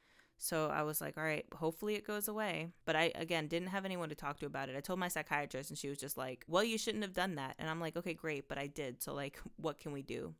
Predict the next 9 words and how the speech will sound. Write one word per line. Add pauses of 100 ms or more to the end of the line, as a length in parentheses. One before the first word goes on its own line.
(120)
And (160)
nothing
ever
came
from
that,
but (100)
I
still